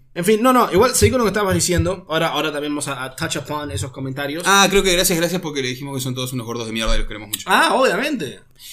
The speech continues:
Speaker 2: Eh,
Speaker 1: Obviamente.
Speaker 2: no, pero es un poco eso, que armar como una especie de comunidad en que, tipo, así como todas las comunidades que están copadas, que para mí el, el concepto básico de una comunidad copada es you can be weird and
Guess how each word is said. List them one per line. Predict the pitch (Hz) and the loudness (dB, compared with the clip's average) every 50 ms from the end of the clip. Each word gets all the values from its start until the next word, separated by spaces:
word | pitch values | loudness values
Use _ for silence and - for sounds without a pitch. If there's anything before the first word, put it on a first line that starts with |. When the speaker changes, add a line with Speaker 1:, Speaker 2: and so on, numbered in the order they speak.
| - - - _ _ - | -18 -20 -20 _ _ 2
Speaker 2:
Eh, | 147 156 | 4 6
Speaker 1:
Obviamente. | 139 143 135 131 131 - | 6 6 6 4 4 6
Speaker 2:
no, | - 320 320 277 | 6 6 6 6
pero | 277 294 | 4 4
es | 311 | 4
un | 311 302 | 4 4
poco | 285 269 294 | 4 4 4
eso, | 226 - 120 101 - - _ | 2 2 0 -2 -6 -12 _
que | - 147 151 151 147 147 147 151 | -2 0 2 4 4 4 4 2
armar | 143 147 160 175 190 202 214 214 220 220 - - - - - 147 | 2 0 0 0 0 0 0 -2 -2 -4 -6 -8 -14 -20 -20 -8
como | - 170 165 170 | -6 -4 -4 -4
una | 180 190 185 | -4 -4 -6
especie | - - 190 180 - 190 185 | -4 -4 -2 0 0 0 0
de | 170 | 0
comunidad | 170 170 170 175 175 180 185 190 185 | -2 -6 -6 -4 -4 -2 -2 0 -2
en | 185 175 151 | -2 -2 -4
que, | 151 147 | -6 -8
tipo, | 139 143 135 135 147 139 131 123 107 - - _ _ _ _ _ _ _ _ _ _ _ - | -8 -10 -10 -8 -6 -6 -4 -6 -6 -10 -18 _ _ _ _ _ _ _ _ _ _ _ -10
así | - 131 131 180 180 | -4 -2 -2 0 0
como | 196 190 180 | 2 0 2
todas | 175 214 233 | 2 2 2
las | 233 - | 2 0
comunidades | 190 170 165 156 165 165 | 0 -2 -2 0 -2 -2
que | 147 147 | -4 -4
están | 147 151 147 | -6 -6 -6
copadas, | 127 123 - 135 147 170 170 135 127 - - - - _ _ _ _ | -6 -4 -2 0 2 2 2 0 0 -2 -4 -8 -14 _ _ _ _
que | - 113 | -14 -8
para | 117 117 | -6 -2
mí | 127 143 156 | 0 0 0
el, | 156 139 127 - | 0 -2 -4 -4
el | 131 131 123 | -6 -6 -4
concepto | 139 131 131 - - 147 151 147 156 147 | -4 -4 -2 -2 -4 -4 -2 -2 0 0
básico | 151 156 147 - 160 143 139 | 0 0 -2 -2 -4 -4 -4
de | 147 | -4
una | 147 147 135 | -4 -4 -4
comunidad | 120 123 123 120 123 135 135 | -6 -6 -6 -4 -4 -4 -4
copada | 131 127 - 147 160 151 135 | -4 -4 -2 0 0 2 2
es | 131 143 147 143 - - - - - _ _ _ _ _ | 2 2 2 0 -2 -4 -10 -18 -20 _ _ _ _ _
you | - 131 139 139 | -4 -4 -2 -2
can | 139 139 | -2 0
be | 135 139 | 0 0
weird | 135 131 131 147 156 160 160 165 165 156 - | 0 2 4 6 6 6 6 4 2 -2 -8
and | 120 120 | -10 -10